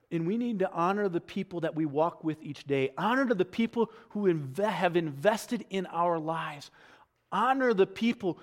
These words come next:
who have spurred us forward in our faith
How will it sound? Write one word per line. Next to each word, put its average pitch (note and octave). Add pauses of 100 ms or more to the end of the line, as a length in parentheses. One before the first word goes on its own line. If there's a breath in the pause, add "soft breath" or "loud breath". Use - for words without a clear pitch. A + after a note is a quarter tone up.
(140 loud breath)
who G3+
have F#3
spurred A#3+
us - (180)
forward A3
in F3+
our E3
faith -